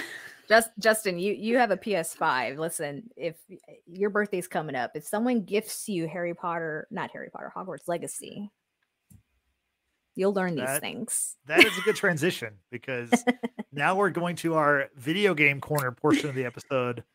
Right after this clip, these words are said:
Speaker 3: where, as we talked about last, in the f-, last episode, in the first movie, we talked about how Amber had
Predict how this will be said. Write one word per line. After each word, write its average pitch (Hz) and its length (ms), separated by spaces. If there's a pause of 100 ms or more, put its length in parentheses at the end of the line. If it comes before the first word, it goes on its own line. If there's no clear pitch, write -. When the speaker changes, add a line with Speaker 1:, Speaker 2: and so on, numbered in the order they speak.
(560)
Speaker 3:
where, 131 420
as 131 260
we 156 120
talked 185 180
about 151 260
last, 220 380
in 175 100
the 170 60
f-, - 160
last 247 300
episode, 135 360
in 139 60
the 127 80
first 147 300
movie, 127 240
we 127 120
talked 127 300
about 113 400
how 110 180
Amber 123 300
had 113 160